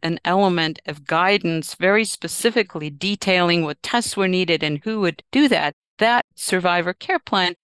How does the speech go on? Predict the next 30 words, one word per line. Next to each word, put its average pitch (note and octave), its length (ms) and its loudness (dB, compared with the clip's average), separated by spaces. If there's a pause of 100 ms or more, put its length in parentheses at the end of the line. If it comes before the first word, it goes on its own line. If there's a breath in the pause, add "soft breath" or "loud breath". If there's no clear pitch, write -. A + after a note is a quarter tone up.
(160)
would G3+ 200 -8
serve C4 640 0 (240)
to F#3 340 -2
help A#3+ 320 0
that F#3 280 -2
patient A3+ 500 -2
transition G3 560 -4
back, C#4+ 340 0
and F#3 140 -2
they F3 100 -6
were E3+ 80 -8
supposed F#3+ 440 -2
to E3+ 120 0 (220)
send B3 320 0
it A#3 100 2
to G3+ 100 -4
the F3 100 -4
primary B3 360 2
care D#3+ 320 0
clinician D#3+ 640 -2 (300)
and C4 400 4
to F3 140 -6
the D#3 100 -8
patient. D#3 600 0 (320)
Survivor C4 460 2
care G#3 260 -2
plans F3+ 500 0
are F3 160 -2
considered F3+ 720 -2
tools G3 580 -2